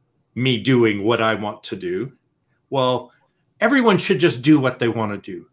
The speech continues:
Well, hang on a second. Who, who becomes the victim of that? The ones with the less power,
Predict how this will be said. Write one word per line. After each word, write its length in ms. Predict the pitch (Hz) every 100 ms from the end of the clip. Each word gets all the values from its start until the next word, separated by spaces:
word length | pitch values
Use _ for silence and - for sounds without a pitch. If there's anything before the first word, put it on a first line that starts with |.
| _ _
Well, 120 | 123
hang 200 | 107 226
on 100 | 208
a 60 | 101
second. 400 | - 123 202 208 _ _ _ _ _
Who, 340 | 170 180 190 _ _
who 180 | - 202
becomes 500 | 185 139 - 175 135
the 120 | 143
victim 440 | 123 156 - 143
of 140 | 120 104
that? 340 | 156 101 - _ _ _ _ _ _
The 100 | -
ones 260 | 131 139 127
with 140 | 123
the 80 | 123
less 220 | 117 113
power, 420 | - 127 104 -